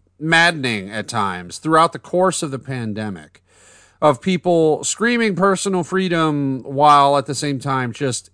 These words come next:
endangering the lives of people around them. And then sometimes using conspiracy theories and, you know, whatnot to justify their, their bad behavior. That's kinda where I'm at right now. I just wanted to get your general <clears throat> sense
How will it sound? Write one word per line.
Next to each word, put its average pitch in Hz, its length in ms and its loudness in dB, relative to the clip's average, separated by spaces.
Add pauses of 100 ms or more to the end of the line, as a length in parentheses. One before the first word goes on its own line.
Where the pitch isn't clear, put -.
endangering 131 1500 -2 (100)
the 127 100 0
lives 104 480 2
of 101 140 -8
people 95 320 -10
around 117 460 -2
them. 90 320 -12 (600)
And 226 140 4
then 214 100 4
sometimes 180 460 0
using 127 260 -2
conspiracy 107 520 -6
theories 98 440 -6
and, 90 420 -10
you 107 120 -8
know, 92 60 -4
whatnot 92 400 -4
to 104 80 -12
justify 92 580 -8
their, 85 260 -12 (160)
their 95 140 -8
bad 85 220 -10
behavior. 95 520 -10 (1600)
That's 254 260 4
kinda 269 300 2
where 226 240 4
I'm 214 120 4
at 220 180 4
right 151 220 0
now. 123 480 2
I 170 100 4
just 208 180 0
wanted 208 260 2
to 147 100 -6
get 156 200 -2
your 175 160 2
general 175 540 2
<clears throat> - 140 -4
sense 127 500 -2